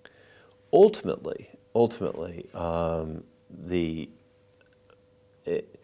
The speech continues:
I think from a writer's, writer's point of view, that if you try to,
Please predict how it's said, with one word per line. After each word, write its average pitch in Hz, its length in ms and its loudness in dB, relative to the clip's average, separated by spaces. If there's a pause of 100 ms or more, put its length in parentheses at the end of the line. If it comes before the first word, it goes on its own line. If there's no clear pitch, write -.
(840)
I 113 100 2
think 143 260 2
from 113 220 -2
a 101 60 2
writer's, 117 520 2 (100)
writer's 113 280 4
point 87 240 -2
of 80 80 -6
view, 85 220 -8 (300)
that 95 120 0
if 98 220 2
you 107 120 2
try 101 460 0
to, 85 640 -2